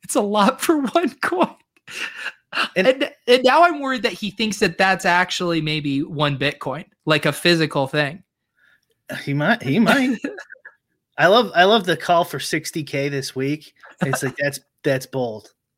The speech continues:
Speaker 2: That's bold. He said, he wrote that when it was, like, fifty-nine and nine, you know, like, I don't know what it is at now, but it's like, that can happen in the blink of an eye for no reason at all. Like, it's already been over sixty K. That's not a call.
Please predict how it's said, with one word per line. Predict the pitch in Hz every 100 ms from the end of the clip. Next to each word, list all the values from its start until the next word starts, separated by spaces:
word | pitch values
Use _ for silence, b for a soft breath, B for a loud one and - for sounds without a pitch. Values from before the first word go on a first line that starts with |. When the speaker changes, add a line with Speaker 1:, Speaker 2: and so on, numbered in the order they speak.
| _
Speaker 2:
That's | 135 131
bold. | 139 B -
He | 175
said, | - 190
he | 156 165
wrote | 185 185
that | 175 143
when | 143
it | 143
was, | 139 139
like, | 143 131 127 - -
fifty-nine | 160 139 156 143 143 139 139 131
and | 135
nine, | 131 117 107 - _ _ 147
you | 131
know, | 120 127
like, | 123 120 - b b -
I |
don't | 156
know | 135
what | 135
it | 120
is | 113
at | 117 113
now, | 104 98
but | 110
it's | 110 -
like, | 104 - b b b b -
that | 156
can | 156 180
happen | 165 151 156
in | 143
the | 139
blink | 143 131
of |
an | 127
eye | 123
for | 120 123
no | 120
reason | 120 113 113
at | 101
all. | 98 95
Like, | 98 - -
it's | 160
already | 160 160
been | 143 127
over | 120
sixty | 110 117 - 123
K. | 113 107
That's | 113 113
not | 135 123 113
a |
call. | 107 113 101 -